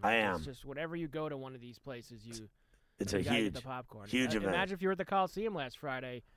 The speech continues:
Speaker 2: uh, you wouldn't have gotten any.
Speaker 1: 'Cause they don't have it there?
Speaker 2: Some guy, I forgot to tell you this, some guy came up to me at the tailgate and was like, "Scott Farrell, uh, gave me, I won Islander tickets from him once, and I met him here at the parking lot," and I,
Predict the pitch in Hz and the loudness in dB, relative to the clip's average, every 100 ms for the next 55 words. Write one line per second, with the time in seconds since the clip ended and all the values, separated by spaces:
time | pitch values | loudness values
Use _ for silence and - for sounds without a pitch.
0 | _ _ _ - 127 127 123 135 156 156 | _ _ _ -10 -6 -4 -6 -6 -6 -4
1 | 151 175 110 95 - _ _ _ _ _ | -2 -4 -6 -12 -18 _ _ _ _ _
2 | _ _ _ _ _ _ - 110 135 139 | _ _ _ _ _ _ -2 4 6 6
3 | 117 131 151 156 165 160 147 - 285 269 | 6 6 6 4 4 4 2 4 4 8
4 | 269 247 - 196 196 220 294 196 - 254 | 8 8 4 -2 0 2 2 2 2 4
5 | 196 127 - 254 277 247 226 220 220 - | 4 0 -2 0 2 2 2 2 2 2
6 | 196 180 147 - 233 285 135 117 101 _ | 0 0 -4 0 4 4 2 -6 -10 _
7 | 139 147 127 147 143 131 _ _ _ _ | -12 -12 -10 -6 -6 -6 _ _ _ _
8 | _ _ _ - - 240 - 220 240 262 | _ _ _ -2 10 10 10 6 12 12
9 | 240 208 175 180 185 175 170 156 - 139 | 12 12 4 2 4 6 4 2 -6 -8
10 | - 240 226 208 196 - 226 262 220 254 | 0 0 0 -4 -6 4 6 8 10 12
11 | 320 311 220 - 214 185 - 180 175 190 | 12 12 10 8 4 4 -4 -2 2 2
12 | 185 180 180 190 208 262 240 202 277 262 | 2 0 2 0 2 4 4 4 10 10
13 | 202 170 277 302 - 247 220 190 170 165 | 10 4 10 12 12 6 6 6 6 4
14 | 170 | 0